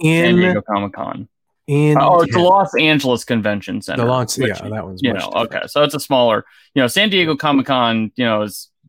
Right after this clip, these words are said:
Speaker 2: specifically in the convention center meant to,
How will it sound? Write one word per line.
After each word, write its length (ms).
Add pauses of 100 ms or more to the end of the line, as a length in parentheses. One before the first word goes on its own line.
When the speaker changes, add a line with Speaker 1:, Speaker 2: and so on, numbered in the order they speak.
(120)
Speaker 2:
specifically 600
in 80
the 60
convention 440
center 400 (320)
meant 440
to, 680